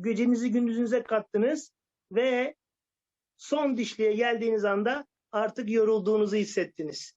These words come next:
Artık takatinizin kalmadığını hissettiniz. Hayır arkadaşlar, az daha sabredin, az daha mücadele edin, az daha gayret edin. Biraz daha, biraz daha, biraz daha. Sonuçta somunu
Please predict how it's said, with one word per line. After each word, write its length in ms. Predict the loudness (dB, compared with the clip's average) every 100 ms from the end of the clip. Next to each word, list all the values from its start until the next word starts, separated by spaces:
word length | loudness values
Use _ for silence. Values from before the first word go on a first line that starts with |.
| _ _
Artık 400 | 0 2 2 2
takatinizin 800 | 4 4 4 2 4 4 4 2
kalmadığını 500 | 2 2 2 0 -2
hissettiniz. 600 | -6 -4 -6 -4 -10 -10 _ _
Hayır 280 | -2 4 6
arkadaşlar, 580 | 6 4 2 2 -2 -8 _ _ _ _
az 280 | 0 2 2
daha 180 | 2 2
sabredin, 680 | 0 2 2 2 0 -2 -8 _ _ _
az 260 | -2 0
daha 180 | 2 0
mücadele 480 | 0 0 0 0 0
edin, 320 | 0 -2 -4 _ _ -4
az 260 | -2 0
daha 160 | 0 -2
gayret 440 | 0 0 0 0
edin. 300 | -2 -4 -6 -10 _ _
Biraz 320 | -2 -2 0
daha, 380 | -2 -2 -4 -6
biraz 320 | -4 -4 -2
daha, 320 | -4 -4 -6
biraz 320 | -2 -2 0 0
daha. 360 | -2 -2 -4 -8 _ _ _ _ _
Sonuçta 720 | -6 -4 -4 -2 0 0 -2 _ _ _ _ _ _ _ _ _ _ _ _ _ _ _ _ _
somunu 680 | _ -2 0 2 2 0 -2